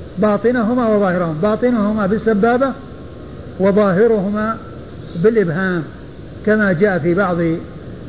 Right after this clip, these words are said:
الأحاديث عن رسول الله صلى الله عليه وسلم التي تبين ذلك بوضع ال-، السبابة في ال-، داخل الأذنين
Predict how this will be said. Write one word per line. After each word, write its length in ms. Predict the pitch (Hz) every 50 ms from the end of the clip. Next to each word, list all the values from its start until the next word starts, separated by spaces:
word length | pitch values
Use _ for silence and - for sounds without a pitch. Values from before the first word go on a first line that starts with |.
| - -
الأحاديث 480 | 190 185 175 - - 185 190 208 202 147
عن 120 | 165 180
رسول 260 | 175 170 175 185 170
الله 320 | 160 165 170 185 185 180 160 - - - - - - - - - - -
صلى 180 | 175 165 170 170
الله 120 | 170 175
عليه 80 | 165 -
وسلم 380 | 196 208 226 233 240 240 240 - - - - - - - - -
التي 360 | 214 208 196 190 - 185 180
تبين 480 | 135 175 180 208 208 202 185 175 165 160
ذلك 400 | 170 180 185 175 165 165 165 160 - - - - - - - - - - - - - -
بوضع 300 | 160 175 208 220 190 180 170
ال-، 540 | 175 175 185 - 185 180 175 175 175 180 180
السبابة 760 | 185 185 - - 190 185 165 156 208 214 196 175 165 160 139
في 140 | 131 170
ال-، 420 | 170 160 160 160 170 160 165 170 170
داخل 320 | 185 196 190 185 180 180 170
الأذنين 640 | 190 190 175 160 170 170 185 208 233 247 262 254